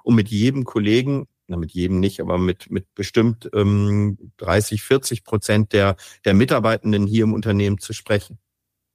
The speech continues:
Und das, was ich vorgefunden habe, war schon eine Verunsicherung. Hat sich, äh,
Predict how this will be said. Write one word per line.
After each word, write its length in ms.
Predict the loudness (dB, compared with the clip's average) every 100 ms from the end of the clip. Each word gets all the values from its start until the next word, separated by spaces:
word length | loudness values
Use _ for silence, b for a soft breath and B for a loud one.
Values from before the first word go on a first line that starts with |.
| _ _ _ _
Und 400 | 0 2 0 -2 _
das, 180 | -4 -2
was 160 | -4
ich 80 | -2
vorgefunden 640 | 0 2 2 -2 -6 -4 -4
habe, 180 | -4
war 160 | -2 -2
schon 160 | 0 0
eine 100 | 0
Verunsicherung. 840 | 0 2 2 2 -2 -4 -8 -14 _ _ _ -6
Hat 200 | -4 -2
sich, 320 | -4 -6 -16 -12
äh, 140 | -10